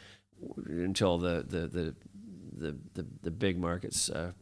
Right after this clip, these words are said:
have a, have a cor-, big correction, um, because things are cyclical. So get your timing right. That's the first thing.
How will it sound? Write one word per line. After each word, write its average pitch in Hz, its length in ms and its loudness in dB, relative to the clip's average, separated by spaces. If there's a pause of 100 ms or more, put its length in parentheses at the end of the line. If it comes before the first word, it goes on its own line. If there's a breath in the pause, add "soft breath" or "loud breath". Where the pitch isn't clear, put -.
(680)
have 92 200 0
a, 85 140 0 (260)
have 90 160 4
a 80 60 2
cor-, - 200 -6
big 143 300 6
correction, - 460 -2 (720 loud breath)
um, 110 320 6 (120)
because 143 340 10
things 185 180 8
are 165 60 4
cyclical. 143 440 2
So 131 280 8 (480 loud breath)
get 220 160 12
your 214 120 12
timing 107 360 12
right. 64 280 -2
That's 135 260 8
the 120 80 8
first 107 300 8
thing. 78 220 -2